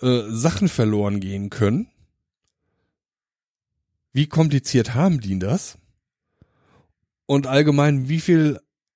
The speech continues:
Supportanfragen kriegen die, dass Supportanfragen nicht innerhalb von fünf Stunden beantwortet werden können?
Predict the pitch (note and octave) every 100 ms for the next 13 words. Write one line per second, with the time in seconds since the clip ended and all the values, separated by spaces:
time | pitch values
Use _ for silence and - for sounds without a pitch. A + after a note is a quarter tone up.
0 | - A#2+ - D3+ G#3+ C3+ A#2+ A#2 G#2+ G#2
1 | B2+ C3 D3+ D3+ E3+ C#3 C3+ - G2+ B2
2 | A#2+ A#2+ - C#3 D3+ - - _ B2 G#3
3 | - B2 A2+ A#2+ C3 B2+ C3+ C3+ C3+ C3+
4 | - B2 B2 D3+ D#3 - D3 D3 - C#3+
5 | C3 B2 B2 G2+ F#2+ F#2 - F2+ D#2 -
6 | -